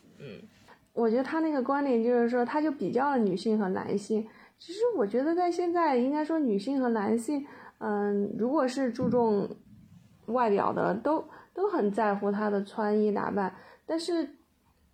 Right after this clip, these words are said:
Speaker 2: 在波伏娃看来，这个女性和男性确实有着本质上的差异。就是那个，嗯，对于，她认为，呃，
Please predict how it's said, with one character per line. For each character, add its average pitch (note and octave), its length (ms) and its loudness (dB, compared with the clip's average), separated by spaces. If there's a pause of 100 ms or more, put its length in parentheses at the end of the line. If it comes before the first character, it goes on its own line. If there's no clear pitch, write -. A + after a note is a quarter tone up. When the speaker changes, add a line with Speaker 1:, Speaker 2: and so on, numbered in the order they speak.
(160)
Speaker 2:
在 D#4+ 200 0
波 E4+ 160 -2
伏 F4 180 -4
娃 A#3 200 2
看 C#4 280 -4
来， G#3+ 200 2
这 C4 160 -2
个 C4 160 2
女 G#3 280 0
性 C4 320 -2
和 A#3+ 120 2
男 G#3+ 240 2
性 C4 180 -2
确 C4 220 -2
实 - 160 -6
有 G3 140 0
着 B3 120 0
本 A3 300 -2
质 B3 160 -2
上 B3 180 2
的 F#3+ 80 0
差 G3 320 -2
异。 F#3 240 0 (460)
就 D#4+ 140 -6
是 D#4+ 240 -2
那 D#4 180 0
个， A#3 340 2 (280)
嗯， G#3+ 320 2
对 D4+ 180 0
于， C4+ 200 0
她 D#4+ 180 -2
认 E4 160 0
为， C4 300 2 (260)
呃， G#3+ 360 0